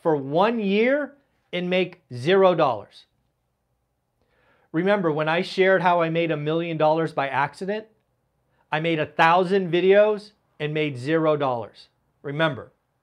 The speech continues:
the first year is all giving. But if it's truly your hobby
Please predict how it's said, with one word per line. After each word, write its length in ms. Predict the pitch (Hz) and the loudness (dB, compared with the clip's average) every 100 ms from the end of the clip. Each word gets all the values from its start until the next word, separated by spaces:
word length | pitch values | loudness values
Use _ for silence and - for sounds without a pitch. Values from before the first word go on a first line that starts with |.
| _ _ _ _ _ | _ _ _ _ _
the 80 | 147 | -8
first 500 | 147 196 226 247 - | -2 4 6 6 0
year 440 | 160 214 269 294 - _ | -4 2 2 0 -6 _
is 220 | 170 165 165 | -6 -6 0
all 360 | 185 185 180 123 | 4 6 4 0
giving. 380 | 127 170 117 101 _ _ _ _ _ - | -2 -2 -4 -14 _ _ _ _ _ 0
But 120 | 185 | 2
if 100 | 185 | 2
it's 160 | 196 | 0
truly 460 | - - 269 330 302 | -4 -6 -2 0 0
your 200 | 240 175 | 2 0
hobby 600 | - 214 262 135 120 | 0 0 0 0 -8